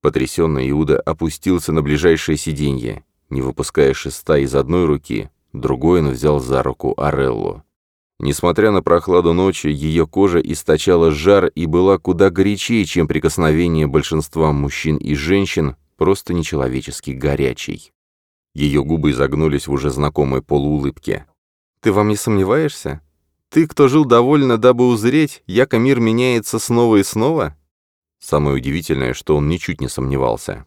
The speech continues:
Гондола беззвучно дрейфовала в лунном свете, а на губах Ореллы играла полуулыбка, будто она знала его мысли, догадывалась, что он начал подозревать.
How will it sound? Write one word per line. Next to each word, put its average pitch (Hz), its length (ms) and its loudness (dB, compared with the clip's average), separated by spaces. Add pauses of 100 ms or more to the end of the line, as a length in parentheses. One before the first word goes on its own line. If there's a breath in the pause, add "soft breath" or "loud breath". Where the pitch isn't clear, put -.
(600)
Гондола 110 520 4
беззвучно 104 600 0
дрейфовала 87 600 4
в 73 80 0
лунном 80 360 2
свете, 92 520 -2
а 65 140 0
на 65 140 -4
губах 65 460 -2
Ореллы 69 540 2
играла 67 380 -2
полуулыбка, 73 960 -2
будто 73 320 -4
она 76 220 0
знала 78 420 0
его 65 220 -2
мысли, 67 560 -4 (260)
догадывалась, 80 840 -2
что - 320 -2
он 69 180 -2
начал 71 320 -4
подозревать. 69 920 -4